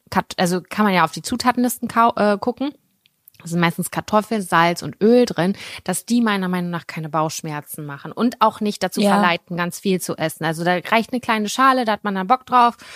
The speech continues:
Speaker 1: und dann reicht's auch.
Speaker 2: Ja, das stimmt. Das sind auch die einzigen Chips. Ich kann, also ich, äh,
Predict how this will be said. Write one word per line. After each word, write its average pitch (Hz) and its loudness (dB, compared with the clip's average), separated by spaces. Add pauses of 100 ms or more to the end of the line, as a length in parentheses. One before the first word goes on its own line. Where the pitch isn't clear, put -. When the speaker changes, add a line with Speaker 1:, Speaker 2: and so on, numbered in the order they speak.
(220)
Speaker 1:
und 196 -2
dann 185 0
reicht's 165 -6
auch. 147 -8 (560)
Speaker 2:
Ja, 262 6
das 269 2
stimmt. 262 0
Das 220 0
sind 254 -2
auch 220 4
die - -8
einzigen 254 0
Chips. - -6
Ich - -10
kann, 233 2
also 196 0
ich, - -8
äh, 196 0